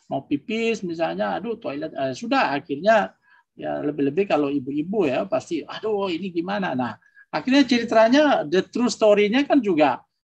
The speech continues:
ah, sudah viral juga. Ah, ini. Jadi saya kira itu makanya di, di aspek kebersihan menjadi sangat penting. Ya. Aspek, eh, kesehatan juga sangat penting. Keselamatan juga ya.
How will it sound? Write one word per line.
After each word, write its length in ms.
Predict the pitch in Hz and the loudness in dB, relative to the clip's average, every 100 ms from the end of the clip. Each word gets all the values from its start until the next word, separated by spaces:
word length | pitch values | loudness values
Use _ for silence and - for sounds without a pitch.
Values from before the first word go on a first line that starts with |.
| - | -12
ah, 160 | 131 | -10
sudah 320 | 127 139 131 127 | -8 -6 -4 0
viral 320 | 151 139 143 | 2 2 0
juga. 320 | 208 233 196 | -2 0 0
Ah, 360 | 170 170 165 151 _ - - | 0 -4 -4 -4 _ -20 -16
ini. 260 | 139 160 127 | -12 -10 -6
Jadi 320 | 175 262 220 - _ _ _ | 0 2 0 -6 _ _ _
saya 180 | 208 202 | -10 -6
kira 220 | 247 269 | -2 -2
itu 460 | 208 208 285 214 - | -4 -2 -2 -2 -6
makanya 320 | 185 175 214 247 | -6 -2 0 0
di, 340 | 196 190 170 | 4 4 4
di 200 | 156 160 156 151 - | 4 2 0 -6 -6
aspek 400 | 147 - 202 - | -8 -4 -6 -4
kebersihan 560 | - 170 - 214 233 | -4 -4 -4 0 0
menjadi 400 | 190 156 147 160 | 0 -6 -8 -8
sangat 180 | 147 139 139 | -6 -6 -6
penting. 480 | 120 - 113 104 127 - | -8 -8 -12 -12 _ -10
Ya. 240 | 180 269 _ _ - - | -8 -8 _ _ -18 -8
Aspek, 480 | 156 - 170 - - | -8 -4 -4 -4 0
eh, 480 | 160 151 139 131 123 _ _ _ | 4 6 6 4 2 _ _ _
kesehatan 960 | - 185 175 160 - 214 208 214 208 202 147 | -10 -6 -4 -4 -2 0 0 0 -8 -12 -10
juga 240 | 156 175 | -6 -4
sangat 360 | 165 147 143 - | -4 -6 -6 -4
penting. 560 | 139 131 131 123 113 - _ - - | -4 -4 -4 -6 -8 -16 _ -16 -8
Keselamatan 960 | 202 233 254 277 254 196 131 110 117 | -4 0 2 2 2 0 -2 -4 -8
juga 320 | 127 143 160 151 | -6 0 2 2
ya. 400 | 139 131 113 | 2 -2 -4